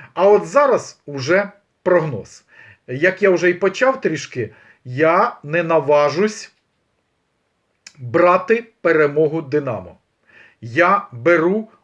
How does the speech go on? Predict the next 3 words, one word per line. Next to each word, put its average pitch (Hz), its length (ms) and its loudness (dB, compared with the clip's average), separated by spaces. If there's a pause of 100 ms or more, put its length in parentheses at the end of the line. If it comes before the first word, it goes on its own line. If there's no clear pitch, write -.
(120)
обмін 190 560 2 (160)
голами, 131 520 -2 (920)
обмін 160 500 0